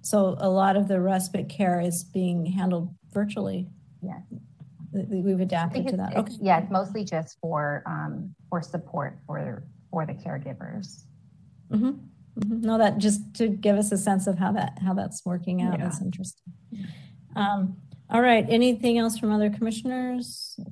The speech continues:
Speaker 1: Questions on this item? Then, um,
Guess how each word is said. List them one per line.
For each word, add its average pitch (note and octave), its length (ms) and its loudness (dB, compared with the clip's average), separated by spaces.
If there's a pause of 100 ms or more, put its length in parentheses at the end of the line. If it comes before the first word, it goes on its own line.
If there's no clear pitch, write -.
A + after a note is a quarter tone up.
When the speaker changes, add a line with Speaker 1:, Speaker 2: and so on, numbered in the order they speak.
Speaker 1:
Questions G#3+ 560 -2
on G#3+ 160 0
this G#3 220 0
item? G#3+ 520 0 (320)
Then, G3 520 4
um, G3+ 500 4